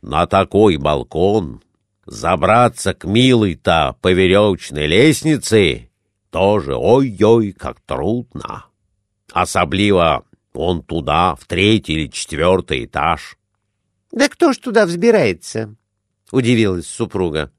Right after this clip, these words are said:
«Как кто? Понятное дело,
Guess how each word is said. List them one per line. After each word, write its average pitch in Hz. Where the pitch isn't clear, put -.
«Как 67
кто? -
Понятное 78
дело, 67